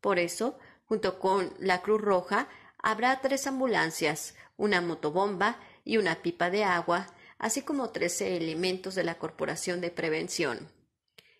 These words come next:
El mensaje que quiere dirigir el Ayuntamiento de Morelia es que en la Semana Santa la ciudad es un destino seguro y atractivo para el turismo religioso,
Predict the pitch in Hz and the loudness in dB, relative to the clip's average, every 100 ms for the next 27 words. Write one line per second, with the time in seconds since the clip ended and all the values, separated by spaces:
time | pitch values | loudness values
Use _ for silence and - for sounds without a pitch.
0 | _ - 175 175 170 175 175 185 160 - | _ -4 -2 -2 0 -2 -2 -4 -4 0
1 | 185 175 175 160 165 202 180 156 151 151 | 2 4 2 -2 0 2 2 2 -2 -4
2 | 147 165 170 165 185 202 208 175 175 196 | -4 -4 -4 -4 -2 2 2 4 2 0
3 | 190 - - - 226 226 - 254 240 - | -4 -20 -14 -4 -2 -2 2 2 2 -4
4 | - 190 180 175 185 226 269 - 190 175 | -4 -2 0 -2 -2 -2 -4 0 0 2
5 | 202 240 - - _ _ _ - 214 294 | 0 0 -4 -20 _ _ _ -6 0 0
6 | - 339 196 156 - - - 262 320 320 | 2 2 4 2 0 -10 -6 -4 0 -2
7 | - 208 170 156 151 165 240 202 220 180 | 0 -2 -2 -2 -2 2 4 4 2 0
8 | 165 170 - 226 220 226 226 185 180 180 | 0 -2 0 2 4 2 0 0 0 2
9 | 185 190 220 208 202 226 202 160 - 170 | 2 2 -2 0 0 0 0 0 0 -2